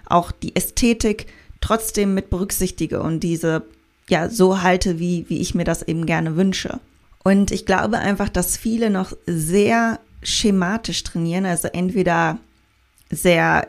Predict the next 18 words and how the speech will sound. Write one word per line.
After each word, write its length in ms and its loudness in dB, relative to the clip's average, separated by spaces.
in 120 2
Richtung 380 -2
Bodybuilding, 760 2
klassisches 540 -4
Krafttraining, 560 -2
vielleicht 280 -8
nur 180 0
Geräte, 720 0
nur 240 6
Laufen 720 4
und 200 0
Cardio 420 2
machen 520 -4
oder 260 -2
nur 240 4
Kurse 340 2
machen 420 -2
oder 360 -2